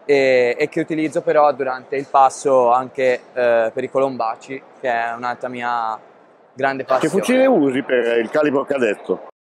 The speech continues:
Speaker 1: Io principalmente ho una doppietta, eh, con canne da sessantasei, struzzatura fissa, quattro stelle, due stelle,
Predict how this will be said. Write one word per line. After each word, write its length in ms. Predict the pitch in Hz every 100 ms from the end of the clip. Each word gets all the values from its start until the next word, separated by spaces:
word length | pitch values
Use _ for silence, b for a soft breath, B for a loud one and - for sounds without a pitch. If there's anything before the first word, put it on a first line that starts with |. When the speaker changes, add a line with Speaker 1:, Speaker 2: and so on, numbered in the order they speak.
| _ _ _ _ _ -
Speaker 1:
Io 760 | 175 202 180 160 151 147 139 135
principalmente 960 | 151 151 151 160 160 175 180 - 170
ho 420 | 147 131 127 120 123
una 580 | 139 139 131 123 120 120
doppietta, 640 | 135 - 147 156 - 190 - - _ _ _ -
eh, 480 | 139 131 127 120 117
con 340 | 143 131 127
canne 240 | 127 131 135
da 120 | 131
sessantasei, 720 | - 135 139 135 131 156 135
struzzatura 520 | 123 127 - 123 131
fissa, 640 | 127 139 135 - 127 117 107
quattro 320 | - 131 131
stelle, 720 | 127 - 139 127 123 117 113
due 140 | 110 127
stelle, 540 | - 160 175 180 180